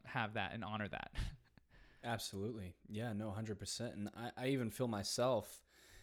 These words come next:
Speaker 2: you know, being on that slippery slope, really finding myself, like, swimming up a river almost sometimes to hold that integrity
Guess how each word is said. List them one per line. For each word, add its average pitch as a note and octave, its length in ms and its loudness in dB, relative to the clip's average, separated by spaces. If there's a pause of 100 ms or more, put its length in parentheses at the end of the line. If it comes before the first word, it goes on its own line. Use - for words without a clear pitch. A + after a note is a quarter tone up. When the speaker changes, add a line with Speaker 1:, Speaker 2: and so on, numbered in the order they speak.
(380)
Speaker 2:
you A#2 100 0
know, G#2+ 320 2 (340)
being B2 280 6
on A2+ 180 4
that A2 200 -2
slippery A2+ 420 0
slope, A2+ 540 4
really A#2 520 6 (1040)
finding A2 200 4
myself, G#2 420 4
like, G2 240 0 (800)
swimming A#2 560 2
up G#2+ 140 2
a G2+ 40 -2
river G2 460 4
almost F#2+ 320 -2
sometimes G2 540 -2
to G2+ 180 -2
hold A#2 380 0
that C3+ 180 4
integrity D#3+ 560 -4